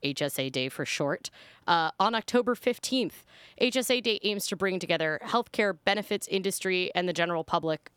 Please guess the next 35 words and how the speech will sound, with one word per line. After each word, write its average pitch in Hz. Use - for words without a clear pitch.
to 180
increase 165
awareness 175
and 165
education 170
surrounding 165
health 165
savings 233
accounts, 196
which 359
I 330
know 330
can 285
be 247
completely 311
confusing 226
for 180
a 170
lot 180
of -
people. 185
Uh, 175
I 240
have 214
mostly 208
not 170
had 160
access 214
to 202
something 190
like 185
an 180
H 185
S 190
A 180